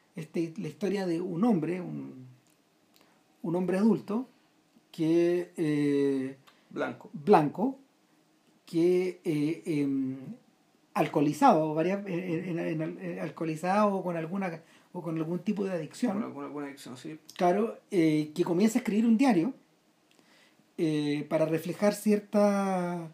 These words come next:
Speaker 1: cierta pulsión o cierta
Speaker 2: No, sí, es, es para poder decir lo que no puede decir. O
Speaker 1: Pa'
Speaker 2: sea, hay,
Speaker 1: vomitar, po, weón.
Speaker 2: hay un tema también de que la, eh, eh, eh, incluso, incluso en Mishima,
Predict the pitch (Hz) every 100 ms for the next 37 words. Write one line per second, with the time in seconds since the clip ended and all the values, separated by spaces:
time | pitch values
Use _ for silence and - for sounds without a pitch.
0 | _ _ _ _ - - 208 - - 185
1 | 185 175 170 160 160 - 147 170 151 -
2 | 196 220 220 202 - 196 - 196 185 175
3 | 170 165 160 156 151 127 101 - - 113
4 | 123 123 - 131 - 117 135 139 131 160
5 | 165 143 135 147 143 - 175 - 190 190
6 | 175 254 320 - 143 135 127 131 135 -
7 | 147 156 147 143 156 151 131 123 117 113
8 | 101 90 85 - 87 107 - 120 - 120
9 | - 131 131 - 165 _ _ _ _ _
10 | _ _ _ _ _ _ _ _ 127 127
11 | 165 180 190 120 120 185 190 214 196 -
12 | 139 120